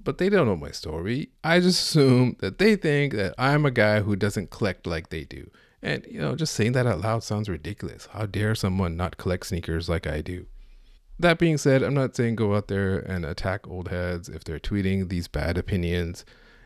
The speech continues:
If they're just tweeting them into the ether on Twitter, that's fine. That's what Twitter's for. Bad opinions will always exist, no matter what era.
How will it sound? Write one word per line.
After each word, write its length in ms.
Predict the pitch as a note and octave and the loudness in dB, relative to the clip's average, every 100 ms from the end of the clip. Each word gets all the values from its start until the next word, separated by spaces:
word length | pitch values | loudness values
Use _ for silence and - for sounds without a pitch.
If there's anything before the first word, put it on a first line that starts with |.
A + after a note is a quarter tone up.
| _ - | _ -6
If 180 | D#3 | -4
they're 140 | E3 D3+ | 0 2
just 260 | D3+ C#3+ | 2 2
tweeting 280 | - A#2+ B2 | 2 4 4
them 160 | A#2+ A#2 | 2 2
into 220 | A2+ A#2 | 0 0
the 120 | G#2+ D2+ | 0 -2
ether 240 | G2 G#2+ | -2 -2
on 140 | F2+ F#2 | -4 -6
Twitter, 500 | - E2 D#2+ E2 F#2+ _ _ _ - | -6 -4 -4 -6 -8 _ _ _ -8
that's 220 | B2 - | -6 -4
fine. 280 | - E2 E2 | -4 -4 -4
That's 260 | G2+ - | -4 -2
what 220 | A#2+ G#2+ - _ | 0 0 -2 _
Twitter's 360 | - F2+ F2 E2+ | -2 -2 -2 -6
for. 400 | - E2 D#2 D#2+ _ - - - | -6 -4 -4 -6 _ -20 -18 -2
Bad 340 | B2 C3 C#3 | 2 4 4
opinions 500 | C#3 - C3 C3 B2 | 4 4 4 4 2
will 180 | B2 - | 0 0
always 340 | C#3+ C3+ C3+ | 0 4 4
exist, 440 | B2 F#2+ F#2+ G2 - B3 | 4 4 2 0 -8 -4
no 180 | A#2+ | -2
matter 240 | G#2+ G#2+ G#2+ | 2 2 0
what 240 | G#2 A2 | -2 -4
era. 500 | A2 F2 F#2 F2 G2 | -4 -4 -4 -4 -8